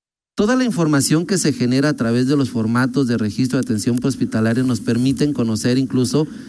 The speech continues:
las necesidades de capacitación. Solo por darte un ejemplo,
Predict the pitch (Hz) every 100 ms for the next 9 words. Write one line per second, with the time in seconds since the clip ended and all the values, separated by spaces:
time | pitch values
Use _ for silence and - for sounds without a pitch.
0 | - 117 123 127 110 120 123 117 123 123
1 | 123 120 107 117 127 123 117 143 135 -
2 | _ _ - - - 143 139 131 117 127
3 | 139 135 135 139 156 147 127